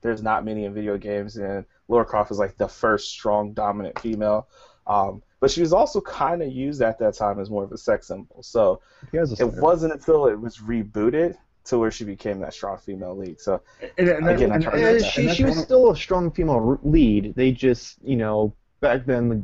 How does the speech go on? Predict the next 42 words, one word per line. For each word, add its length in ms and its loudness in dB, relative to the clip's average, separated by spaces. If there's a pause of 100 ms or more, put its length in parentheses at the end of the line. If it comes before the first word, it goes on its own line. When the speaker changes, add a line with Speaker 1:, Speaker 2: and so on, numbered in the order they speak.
Speaker 2:
video 200 2
game 160 0
industry 420 -2
was 260 -2 (320)
primarily 840 0 (120)
guys 320 0
playing 240 -6
video 160 4
games, 300 -12
girls. 460 0
It 60 -4
was 120 -4
shunned 500 -2 (240)
for 80 -2
them 160 0
to 60 4
even, 340 2
like, 200 -4 (240)
whisper 420 -2
about 260 -2
liking 300 -4
anything 360 -8
nerdy. 360 -8 (380)
And 240 0
so 540 2 (100)
they 180 4
wanted 340 0
to 80 0
appeal 300 0
to 60 -2
that 160 -2
demographic 400 -2
just 160 -10
like 100 -2
comics 320 0
did. 220 -6 (240)
How 80 -4
many 120 2
comic 420 -4 (200)
ca-, 140 -4
uh, 180 -6
book 220 -4